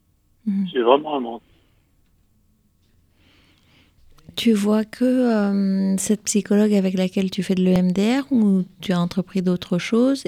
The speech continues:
Speaker 1: et est-ce qu'elle te, t'as l'impression que ça te fait du bien à toi ?
Speaker 2: Ouais, ça me fait beaucoup de bien, ouais, c'est sûr.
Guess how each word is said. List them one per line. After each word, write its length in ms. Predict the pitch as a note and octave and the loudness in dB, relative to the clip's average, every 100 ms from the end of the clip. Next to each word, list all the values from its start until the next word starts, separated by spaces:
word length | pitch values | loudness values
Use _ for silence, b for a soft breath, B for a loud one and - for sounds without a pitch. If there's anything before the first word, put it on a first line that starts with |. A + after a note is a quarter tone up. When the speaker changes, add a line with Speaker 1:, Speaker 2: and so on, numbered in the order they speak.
| - | -4
Speaker 1:
et 360 | G3 F3 E3+ - | 0 2 2 0
est-ce 180 | F3 | -2
qu'elle 240 | - F3+ E3+ | 2 0 2
te, 500 | F3+ E3+ E3 D#3+ E3 B B B | 2 4 4 2 -2 B B B
t'as 100 | - | 0
l'impression 360 | F3+ - F#3 G#3+ | 0 0 0 0
que 300 | - F3+ E3+ | 2 2 2
ça 180 | - F3 | 2 0
te 140 | F3 | 2
fait 180 | E3+ F#3 | -2 -2
du 140 | E3 | -4
bien 320 | E3 F3 F3+ F3+ | -2 0 2 0
à 100 | E3 | -2
toi ? 260 | - D#3+ - - _ _ _ _ _ _ _ _ _ _ _ _ | -4 -6 -6 -18 _ _ _ _ _ _ _ _ _ _ _ _
Speaker 2:
Ouais, 80 | B2 | -12
ça 80 | - | -10
me 60 | G#2 | -10
fait 140 | G#2 | -8
beaucoup 240 | G2 F#2+ B2 | -10 -14 -16
de 60 | |
bien, 260 | G#2+ C#3+ D#3+ | -16 -16 -10
ouais, 220 | B2 A#2+ | -4 -4
c'est 340 | - _ - | -6 _ -20
sûr. 180 | - B2 | -20 -20